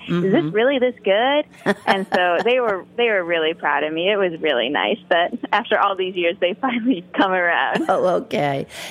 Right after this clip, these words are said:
Speaker 2: Now, how many whole families, does anyone, I mean, you may not know the answer to this. Is there an answer? How many whole families are vegetarian, I wonder,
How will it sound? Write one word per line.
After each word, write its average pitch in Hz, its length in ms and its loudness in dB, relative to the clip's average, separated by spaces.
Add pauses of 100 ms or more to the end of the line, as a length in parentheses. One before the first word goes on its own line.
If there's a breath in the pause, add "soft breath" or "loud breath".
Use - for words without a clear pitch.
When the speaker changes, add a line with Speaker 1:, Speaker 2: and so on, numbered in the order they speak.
Speaker 2:
Now, 254 260 2
how 466 380 -6
many 453 260 -4
whole 214 380 0
families, 185 1080 -2
does 180 240 -6
anyone, 220 480 -2
I 175 80 -2
mean, 180 220 -2
you 190 160 0
may 175 180 0
not 156 180 0
know 147 140 0
the 143 160 0
answer 139 240 -4
to 147 80 -4
this. 135 380 -2 (480 loud breath)
Is 165 240 2
there 147 240 2
an 139 80 2
answer? 139 580 0 (220 loud breath)
How - 160 -6
many 453 300 -6
whole 359 200 0
families 208 720 0
are 135 120 0
vegetarian, 139 920 0
I 135 100 0
wonder, 123 580 -2